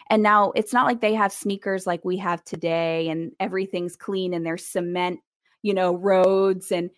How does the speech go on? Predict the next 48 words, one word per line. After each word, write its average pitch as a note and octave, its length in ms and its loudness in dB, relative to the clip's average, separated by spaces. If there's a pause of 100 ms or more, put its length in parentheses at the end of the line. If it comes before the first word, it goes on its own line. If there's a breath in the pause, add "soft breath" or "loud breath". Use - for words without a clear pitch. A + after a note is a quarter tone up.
(200)
no, G#3 400 4
I F#3+ 60 0
mean, F#3+ 200 -4
these G#3 220 -4
people F#3 460 0
had F3 340 0
sandals F3+ 560 -4
and F3+ 120 -2
they F3 80 -4
walked F3 760 0
in F#3 180 -6
the E3+ 140 -6 (100)
dirt F#3 420 -2
and F3+ 160 -6
the E3 80 -6
dust. E3+ 640 -2
And E3+ 360 -6 (460 soft breath)
I G3+ 60 -2
mean, G3 160 0
they G3 140 2
didn't G#3 220 -4
shower F#3 540 2
all F3+ 120 4
the F3+ 100 -4
time F3 280 -4
'cause - 240 -10 (160)
they G#3 100 2
didn't G#3+ 160 -2
have G#3+ 200 0
showers. F3 300 -2
So F3+ 80 -8
they F3 60 0
had F3 100 0
to D#3+ 60 -6
go F3 80 2
to E3+ 60 0
the E3 100 -2
river. F#3 640 0
Like, G#3+ 140 2
it's A3+ 120 -2
completely C4+ 800 -2
different G3+ 640 -2
than F3+ 420 -4 (320)
what G3 220 0
we F#3+ 140 -4
can F#3 200 -8
even F3 280 -6
imagine. D#3+ 640 -6